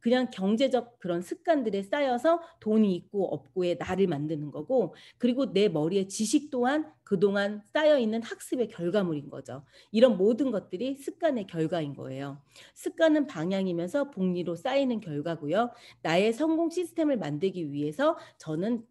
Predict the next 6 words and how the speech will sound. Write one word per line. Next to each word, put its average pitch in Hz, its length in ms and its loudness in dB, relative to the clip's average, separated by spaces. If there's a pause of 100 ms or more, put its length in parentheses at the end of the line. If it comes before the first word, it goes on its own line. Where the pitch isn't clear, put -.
오늘도 196 600 2 (120)
스몰 359 500 -2
윈을 175 320 -2
하자라고 196 680 -2
결단을 151 460 -8
합니다. 214 460 -6